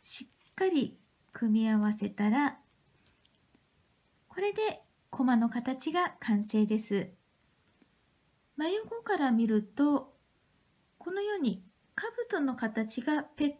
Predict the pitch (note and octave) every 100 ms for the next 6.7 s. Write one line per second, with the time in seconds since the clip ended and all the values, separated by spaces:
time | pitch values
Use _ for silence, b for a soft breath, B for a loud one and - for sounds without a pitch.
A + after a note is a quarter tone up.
0 | _ G#4 G#4+ G#4 C4+ A3+ G#3+ G3+ G3+ G3+
1 | - _ C#4+ C#4+ C4 b b _ _ -
2 | - F#4+ G4+ G#4 - G#4 G4+ G4+ G4 -
3 | - - - G#4 G#4+ G#4+ - B3+ - _
4 | _ _ _ - D4 D4 D#4+ E4+ E4+ D#4+
5 | C4 A#3 G#3+ G#3+ C#4 F4 - A#3+ G#3+ G#3+
6 | G#3+ G#3 G3+ G#3 G3+ F#3